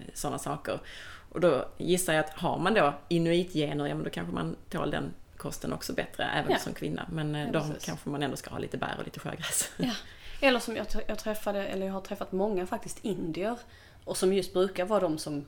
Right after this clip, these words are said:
Speaker 2: som man inom veganivra kretsar liksom hänvisar till, att ja, men de äter, har alltid ätit vegetariskt och det är liksom så himla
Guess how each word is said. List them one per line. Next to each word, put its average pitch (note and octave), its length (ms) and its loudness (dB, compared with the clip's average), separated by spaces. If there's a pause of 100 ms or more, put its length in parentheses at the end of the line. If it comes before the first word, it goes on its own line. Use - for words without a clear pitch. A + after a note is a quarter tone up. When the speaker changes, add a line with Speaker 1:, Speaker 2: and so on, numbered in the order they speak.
(120)
Speaker 2:
som D#3+ 220 -4
man D#3 160 -2
inom D#3+ 260 -6
veganivra D#3+ 680 -2
kretsar F#3 460 -2
liksom E3+ 300 -2
hänvisar E3+ 400 -2
till, F#3 140 -2
att F3 100 -6
ja, - 80 -6
men C4 120 0
de C4 120 0
äter, A#3 240 -2
har G#3 200 0
alltid G3+ 260 -2
ätit F3+ 180 -6
vegetariskt E3+ 580 -4
och D#3+ 60 -4
det D#3 60 -4
är D#3+ 40 -6
liksom D#3+ 280 -8
så F3 100 -10
himla - 180 -6